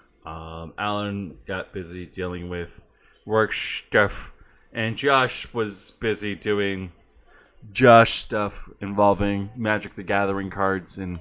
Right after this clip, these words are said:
beautiful, hot women, apparently. That's what he said, not me.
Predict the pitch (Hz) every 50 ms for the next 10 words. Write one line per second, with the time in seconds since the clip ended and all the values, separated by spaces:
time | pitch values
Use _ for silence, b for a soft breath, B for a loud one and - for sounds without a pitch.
0 | - b b b b b b b b b b b b b - 101 104 113 107 104
1 | 98 - 110 104 101 98 90 - _ - 104 104 101 95 - - 92 101 98 95
2 | 95 92 90 87 - - 92 92 90 87 87 87 82 78 - - - 95 101 95
3 | - - - - 104 101 92 87 90 87 - - 101 92 80 87 90 90 - -
4 | 92 90 87 82 -